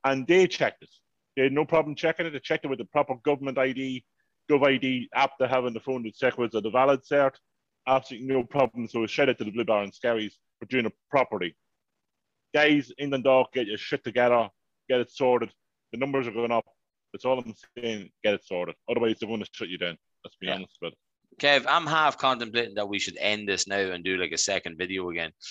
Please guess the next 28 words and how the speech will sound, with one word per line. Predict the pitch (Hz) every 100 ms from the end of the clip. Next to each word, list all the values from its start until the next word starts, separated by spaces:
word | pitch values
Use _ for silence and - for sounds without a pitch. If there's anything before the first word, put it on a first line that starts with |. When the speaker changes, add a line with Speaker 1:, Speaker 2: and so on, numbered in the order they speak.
| - - -
Speaker 2:
um, | 87 87 85 85 80 80 76
like | 82 82
last | 87 90 -
week, | 85 -
have | 87 -
part | 92 85
one | 87
and | 82 82
part | 82 -
two, | 90 76 -
'cause | 85 -
I | - 92
don't | 95 92 85
know | 87 90
if | 80
we're | 85
gonna | 85
get | 80 85
everything | 78 80
done | 85
in | 78
six | - -
minutes. | 85 78 - - - - - -
So | - 95
I | 85
don't. | 80 71 - _ -
Um, | 98 95 92 90 82 80 202
Speaker 1:
Okay. | 120